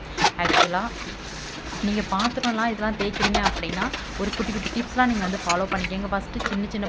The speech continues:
பாத்திரம், ரொம்ப பாத்திரம் அதிகமா இருக்கு அப்படின்னா, சின்ன சின்ன பாத்திரத்தெல்லாம் ஃபஸ்ட்டு நீங்க தேய்ச்சிட்டு, அப்புறமா நீங்க பெரிய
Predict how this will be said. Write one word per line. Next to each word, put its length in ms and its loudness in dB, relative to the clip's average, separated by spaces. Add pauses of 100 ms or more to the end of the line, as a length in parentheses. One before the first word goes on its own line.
பாத்திரம், 260 2
ரொம்ப 180 0 (100)
பாத்திரம் 340 4
அதிகமா 360 0 (100)
இருக்கு 300 6
அப்படின்னா, 340 -6 (400)
சின்ன 220 2
சின்ன 140 0 (100)
பாத்திரத்தெல்லாம் 480 4
ஃபஸ்ட்டு 300 -2
நீங்க 220 0
தேய்ச்சிட்டு, 380 -2
அப்புறமா 360 -2
நீங்க 120 -2 (100)
பெரிய 200 -2